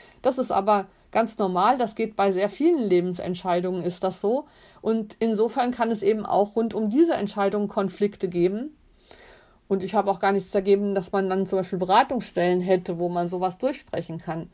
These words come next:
Der entscheidende Punkt ist gar nicht das, sondern der eigene, ein entscheidender Punkt ist, ob wir als Gesellschaft akzeptieren, dass die Entscheidung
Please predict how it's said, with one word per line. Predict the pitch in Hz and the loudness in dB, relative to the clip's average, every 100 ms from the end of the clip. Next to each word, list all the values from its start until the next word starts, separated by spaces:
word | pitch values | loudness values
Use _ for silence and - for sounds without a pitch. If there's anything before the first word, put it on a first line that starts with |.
| - | -6
Der | 196 | -4
entscheidende | 240 285 320 349 | -2 2 4 4
Punkt | 262 330 302 247 - | 0 -2 -2 -4 -6
ist | - 247 - | -4 -4 -4
gar | 220 226 | 0 2
nicht | 254 254 - | 2 -2 2
das, | 214 180 - - - - | 2 2 -8 -20 -20 -18
sondern | - 208 202 | 0 2 4
der | 196 95 | 2 2
eigene, | 175 202 240 277 - _ | 4 4 0 -6 -10 _
ein | 208 196 | 0 0
entscheidender | - 208 208 214 285 302 | -2 -2 2 2 2 0
Punkt | 254 294 285 | -2 -2 -2
ist, | - 254 - - - - - - _ | 0 -2 -2 -18 -20 -20 -20 -20 _
ob | - - 330 | 0 0 2
wir | 311 | 4
als | 220 214 | 4 0
Gesellschaft | 226 - 202 262 302 302 294 - - | -4 0 2 2 0 -2 -2 -6 -2
akzeptieren, | 208 - 202 190 - 262 311 294 | -2 0 -6 -6 -2 0 0 2
dass | 233 208 | 0 0
die | 214 | -2
Entscheidung | 180 175 - 277 415 262 175 165 | -2 -4 2 4 4 0 -4 -8